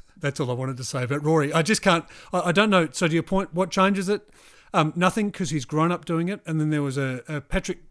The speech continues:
Kazare, um, snapped a putt at, like, spat the dummy. And if it wasn't him, I'm really sorry. Spat the dummy, you know, having missed a short putt that would have got him into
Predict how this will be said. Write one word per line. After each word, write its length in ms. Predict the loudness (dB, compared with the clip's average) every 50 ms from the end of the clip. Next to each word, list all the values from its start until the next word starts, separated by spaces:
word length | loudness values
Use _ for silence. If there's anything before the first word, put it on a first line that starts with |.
| -20 -20 -20 -20 -20 _ -20 _ _ _ _ _ _
Kazare, 640 | -6 -2 0 2 2 2 2 2 0 0 -4 -6 -4
um, 480 | -4 -2 -2 -2 -2 -2 -2 -4 -6 -8
snapped 440 | -10 -10 -4 -2 0 -2 0 -2 -6
a 40 |
putt 200 | -2 0 0 0
at, 80 | 0 -2
like, 160 | -4 -8 -8
spat 280 | -8 -4 -2 -4 -2 -2
the 80 | -6
dummy. 340 | -4 -4 -2 -2 -4 -6 -8 -8
And 140 | -6 -6
if 120 | -6 -6 -8
it 80 | -8
wasn't 280 | -6 -4 -4 -4 -4 -6
him, 160 | -4 -4 -4
I'm 120 | -4 -4 -6
really 200 | -6 -8 -8 -10
sorry. 340 | -8 -10 -10 -10 -12 -14 -20 -20 -20 -20 -20 -20 _ _ _ -10
Spat 360 | -10 -8 0 0 0 0 0
the 80 | -2
dummy, 580 | -2 0 2 2 2 2 2 0 -2 -4 -6 -10 _ _ _ _ _ _ _ _ _ -6
you 120 | -4 -2
know, 80 | -2 -2
having 380 | -2 -2 -2 -2 -2 -2 -4 -8 -6
missed 280 | -2 -2 -2 -2 -4
a 40 | -6
short 260 | -2 -2 -2 -2 0
putt 200 | -2 -2 -2 -2
that 100 | -6 -10
would 120 | -10 -10 -8
have 60 | -6
got 140 | -6 -6 -4
him 100 | -4 -4
into 420 | -4 -6 -8 -8 -10 -10 -10 -14